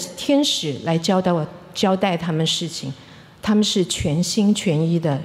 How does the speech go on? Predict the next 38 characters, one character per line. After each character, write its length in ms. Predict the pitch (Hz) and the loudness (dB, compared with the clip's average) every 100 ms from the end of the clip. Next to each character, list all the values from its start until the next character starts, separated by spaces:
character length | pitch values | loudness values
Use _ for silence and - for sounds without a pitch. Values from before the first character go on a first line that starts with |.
| - - | -8 -10
顺 420 | - - 233 147 | -6 -2 0 -2
从。 320 | 143 - 135 147 - - - - - | -8 -8 -8 -10 -16 -20 -20 -20 -12
所 240 | - 185 | 0 2
以 180 | 214 190 | 4 4
呢， 380 | 165 165 156 165 - - - - - | 2 2 2 -2 -6 -16 -20 -20 -12
圣 300 | - 269 233 | 0 4 6
若 160 | 226 | 4
瑟 320 | 185 - 202 165 | 2 0 0 0
跟 220 | 180 175 | 0 0
圣 220 | 175 196 | 0 0
母 140 | 170 156 | 2 2
玛 220 | 151 143 | 0 -2
利 180 | 151 160 | -2 -2
亚 160 | 147 - - - | -4 -8 -16 -6
就 180 | - 180 | -2 0
交 300 | - 196 190 | 2 2 2
出 220 | - 185 | 0 0
了 120 | 180 | 2
一 140 | - | 0
个 100 | 175 | -4
好 320 | 156 - 147 131 | -4 -2 -2 -2
儿 260 | - 135 | -4 -4
子， 320 | 139 - 160 156 - - - | -4 -8 -10 -12 -16 -20 -10
我 100 | 160 | -4
们 180 | 147 147 | 0 0
的 140 | 143 147 | -2 -4
主 260 | - 139 131 | -4 -6 -4
耶 180 | 160 | -2
稣 220 | 147 - 135 | -2 -2 -4
基 220 | - 143 | -6 -8
督， 240 | 139 139 160 - - - - | -6 -6 -6 -12 -20 -12 -8
全 360 | - 175 165 | -2 2 2
心 380 | 185 - 202 202 | 2 2 4 4
全 280 | - 170 143 | 2 0 2
意 220 | 160 160 | 2 0
的 240 | 156 131 131 - - - | 0 -2 -4 -14 -20 -20
顺 420 | - - 185 156 131 | -10 -2 0 0 -2
从。 320 | - 123 | -4 -6